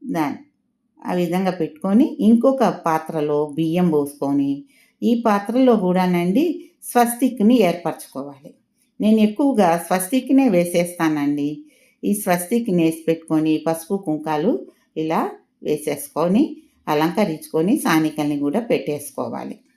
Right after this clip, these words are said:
ఇవి తయారు చేసుకోవటానికి టైమ్ పడుతుందండి. మొదటి రోజు ఒక గంట టైమ్ ఈజీగా తీసుకుంటుంది.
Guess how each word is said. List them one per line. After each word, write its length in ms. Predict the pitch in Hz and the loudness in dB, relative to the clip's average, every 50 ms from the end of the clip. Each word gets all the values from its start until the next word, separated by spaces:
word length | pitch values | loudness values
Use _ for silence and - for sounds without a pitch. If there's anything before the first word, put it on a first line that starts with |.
| _ _ _ _ _ _ _ _ _ _ _ _ _ _ _ _ _ _ _ _ _ _ _ _ _ _ _ _ _ _ _ _ _ _ _ _ _ _ _ _ _ _ _ _ _ _ _ _ _ _ _ _ _ _ _ _ - | _ _ _ _ _ _ _ _ _ _ _ _ _ _ _ _ _ _ _ _ _ _ _ _ _ _ _ _ _ _ _ _ _ _ _ _ _ _ _ _ _ _ _ _ _ _ _ _ _ _ _ _ _ _ _ _ -10
ఇవి 460 | - 208 254 269 262 269 277 233 - - | -2 2 2 4 4 4 2 2 4 2
తయారు 480 | 202 202 208 247 285 311 302 - 262 | 2 4 4 4 2 2 0 2 2
చేసుకోవటానికి 720 | 233 226 233 - 233 220 214 214 220 202 196 208 214 - - | 4 4 4 2 2 2 2 2 2 2 2 2 0 0 -4
టైమ్ 420 | - - 185 175 180 196 214 196 | -2 -2 0 2 4 6 6 6
పడుతుందండి. 640 | 170 156 156 - - 180 180 175 170 165 160 160 160 | 4 2 0 -2 -2 2 2 2 4 4 4 2 2
మొదటి 440 | 156 156 151 147 160 160 160 170 170 | 2 0 0 0 -2 -2 -2 -4 -4
రోజు 340 | 165 170 170 170 170 208 | -2 0 0 0 0 2
ఒక 260 | 262 247 185 170 175 170 | 2 2 2 2 0 -2
గంట 340 | 160 165 165 147 147 - | -2 0 -2 -2 -2 -4
టైమ్ 360 | 151 - - 151 160 196 220 196 | -6 -6 -4 -2 0 2 4 4
ఈజీగా 460 | 165 165 165 151 151 165 151 185 240 | 2 0 -2 -2 -2 -2 -2 -2 -4
తీసుకుంటుంది. 840 | 233 - 143 135 - - - - 147 - - 139 - 156 - - | -2 -2 -4 -4 -4 -6 -10 -10 -10 -10 -14 -16 -16 -16 -16 -18